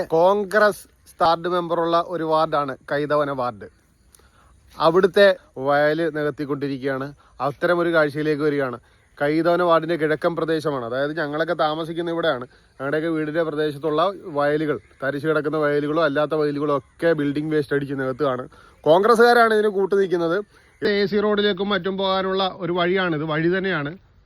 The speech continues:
ഇത് കോൺഗ്രസ്, ആ, കഴിഞ്ഞ അഞ്ചു കൊല്ലക്കാലമായി ഭരിച്ച് ഇത് ഇവിടെയൊക്കെ ടാറുണ്ടായിരുന്നതാണ്, ടാറൊക്കെ പോയി, ആ, കുളമാക്കി വെച്ചിരിക്കുന്ന ഒരു സാധനമാണ്. കുളമായിട്ടുള്ള പ്രദേശങ്ങളെല്ലാം കോൺഗ്രസ് ഇപ്പം, ആ, ഒത്ത്-, കോൺഗ്രസിന്റെ ഒത്താശയോടുകൂടി മൂടിക്കൊണ്ടിരിക്കുകയാണ്. ഇത്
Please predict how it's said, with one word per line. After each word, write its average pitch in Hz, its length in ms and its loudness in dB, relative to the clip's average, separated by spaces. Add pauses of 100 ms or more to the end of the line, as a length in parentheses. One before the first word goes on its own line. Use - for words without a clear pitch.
(340)
ഇത് 156 120 -4 (260)
കോൺഗ്രസ്, 170 460 -2 (300)
ആ, - 20 -4 (240)
കഴിഞ്ഞ 160 260 0 (200)
അഞ്ചു 165 220 -2
കൊല്ലക്കാലമായി 170 720 -2
ഭരിച്ച് 160 340 -2
ഇത് 165 140 -8
ഇവിടെയൊക്കെ 180 300 -2 (160)
ടാറുണ്ടായിരുന്നതാണ്, 202 720 0 (120)
ടാറൊക്കെ 175 340 -2 (100)
പോയി, 190 200 0 (840)
ആ, 147 40 -6 (560)
കുളമാക്കി 175 560 2
വെച്ചിരിക്കുന്ന 170 380 0
ഒരു 160 100 -4
സാധനമാണ്. 143 300 -4 (360)
കുളമായിട്ടുള്ള 214 580 2
പ്രദേശങ്ങളെല്ലാം 202 680 0 (120)
കോൺഗ്രസ് 190 400 0 (480)
ഇപ്പം, 180 220 -2 (420)
ആ, 175 40 -6 (180)
ഒത്ത്-, 170 220 -6
കോൺഗ്രസിന്റെ 180 460 0
ഒത്താശയോടുകൂടി 185 560 2 (100)
മൂടിക്കൊണ്ടിരിക്കുകയാണ്. 180 800 2 (260)
ഇത് 185 140 0